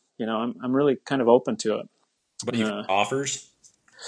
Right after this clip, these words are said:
Speaker 1: Well, I ha-, yeah, the one solid offer who I had immediately said, or would have said yes to, um, then turned around and, and actually got lucky and got,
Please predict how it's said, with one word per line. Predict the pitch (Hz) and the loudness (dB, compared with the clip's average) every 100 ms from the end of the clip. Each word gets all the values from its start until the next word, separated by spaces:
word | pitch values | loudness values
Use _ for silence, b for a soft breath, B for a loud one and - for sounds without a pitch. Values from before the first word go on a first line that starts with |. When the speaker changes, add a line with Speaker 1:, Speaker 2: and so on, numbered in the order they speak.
| B B B B | B B B B
Speaker 1:
Well, | - 180 196 | 8 10 10
I | 185 | 8
ha-, | 190 - 185 | 6 4 -2
yeah, | 185 190 180 | 4 6 6
the | |
one | 185 226 240 | 4 0 -2
solid | 247 220 208 | 0 2 4
offer | 180 170 170 | 4 4 0
who | 160 160 | 0 0
I | 147 | 0
had | 143 147 | -2 -4
immediately | 147 151 165 165 147 | -2 -2 -2 -2 -4
said, | 135 143 139 135 | -6 -2 -2 -2
or | - 139 | -2 -2
would | 131 151 170 | 0 0 0
have | 156 | -2
said | 156 135 | -6 -4
yes | 135 131 - - | -4 -4 -8 -10
to, | 135 131 131 _ _ | -6 -6 -6 _ _
um, | 131 127 123 123 120 | -8 -6 -6 -8 -2
then | 147 147 139 | 0 0 -4
turned | 156 147 | -4 0
around | 135 135 135 135 | 2 2 2 0
and, | 120 110 - | -2 -4 -8
and | 127 | -6
actually | 123 127 - 117 | -4 -6 -6 0
got | 120 113 | 0 2
lucky | 131 - 127 | 0 -2 -8
and | 117 | 0
got, | 117 120 | 4 4